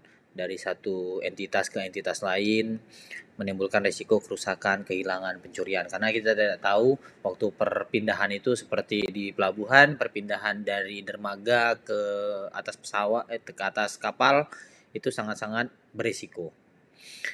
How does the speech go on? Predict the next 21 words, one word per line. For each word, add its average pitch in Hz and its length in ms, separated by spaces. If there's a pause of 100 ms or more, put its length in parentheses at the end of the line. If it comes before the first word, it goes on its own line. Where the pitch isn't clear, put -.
(280)
Lalu 113 440
yang 104 80
kedua 113 240
ada 107 120
resiko 101 440
kredit 104 360
atau 104 160
non-payment, 107 800
eksportir 104 440
sulit 107 360
menelusuri 104 760
reputasi 101 480
calon 101 320
eksportir, 123 480
menimbulkan 98 520
resiko 104 360
tidak 98 280
bayar 95 320
atau 87 200
telat 90 240
dibayar. 80 520